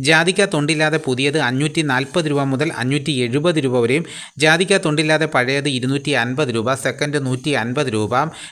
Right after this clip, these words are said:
പിണ്ണാക്ക് എക്സ്പെല്ലർ മുപ്പത്തിയെട്ട് രൂപ, റോട്ടറി നാൽപത് രൂപ, കുരുമുളക് അൺഗാർബിൾഡ് ഒരു കിലോയ്ക്ക് അറുന്നൂറ്റി എൺപത്തി ഒൻപത് രൂപ, കുരുമുളക് പുതിയത് ഒരു കിലോയ്ക്ക് അറുന്നൂറ്റി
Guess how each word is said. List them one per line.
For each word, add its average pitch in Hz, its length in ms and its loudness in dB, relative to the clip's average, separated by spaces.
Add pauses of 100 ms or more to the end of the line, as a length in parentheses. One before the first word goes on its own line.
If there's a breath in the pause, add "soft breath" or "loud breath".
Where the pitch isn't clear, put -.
(120 loud breath)
പിണ്ണാക്ക് 175 460 2
എക്സ്പെല്ലർ 156 480 0 (420 loud breath)
മുപ്പത്തിയെട്ട് 143 760 -2
രൂപ, 110 220 -2 (440 loud breath)
റോട്ടറി 151 440 2 (100)
നാൽപത് 131 480 0
രൂപ, 107 200 -2 (460 loud breath)
കുരുമുളക് 180 420 2 (120)
അൺഗാർബിൾഡ് 151 600 2
ഒരു 131 120 0
കിലോയ്ക്ക് 135 280 0
അറുന്നൂറ്റി 127 440 -2 (120)
എൺപത്തി 123 320 -4 (100)
ഒൻപത് 120 320 -2
രൂപ, 104 160 -2 (460 loud breath)
കുരുമുളക് 180 400 4 (100)
പുതിയത് 151 360 0
ഒരു 139 120 0
കിലോയ്ക്ക് 139 340 0
അറുന്നൂറ്റി 127 340 -2